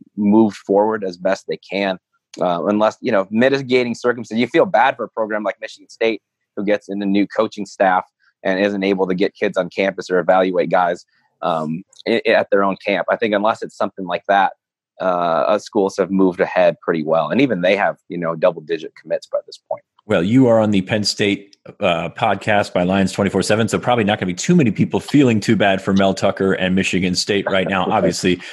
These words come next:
Speaker 2: with the land grant trophy up for grabs between the two schools, you know, all, all, all things are out the window. So,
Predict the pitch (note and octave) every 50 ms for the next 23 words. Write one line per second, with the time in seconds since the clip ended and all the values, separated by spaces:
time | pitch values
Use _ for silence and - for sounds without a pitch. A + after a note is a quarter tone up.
0 | - - A2+ A2 G#2+ - G2+ F2+ G2 G2+ G2+ G2 F#2+ F#2+ G2+ F#2+ F#2 F#2+ - -
1 | G#2+ F#2+ F#2 - G2+ G2 F#2+ F2 - - F2+ E2+ G2+ G#2 G2 F#2+ F2 - - F2
2 | - G2+ F#2 F2 E2+ - - F#2 - - - A#2+ A2+ G#2 F#2+ F2+ F2+ F2 - -
3 | - A2 G#2+ G2 - F2+ F2 D#2 - - - - - F#2+ F#2 - - E2+ G#2+ G#2+
4 | - - G#2+ G2+ F#2+ F#2 - G#2+ F#2+ F#2 F2+ F#2+ F2+ F2 E2+ - - E2+ F2+ F2+
5 | E2+ D2+ C2+ - - - - F#2+ F2 F#2+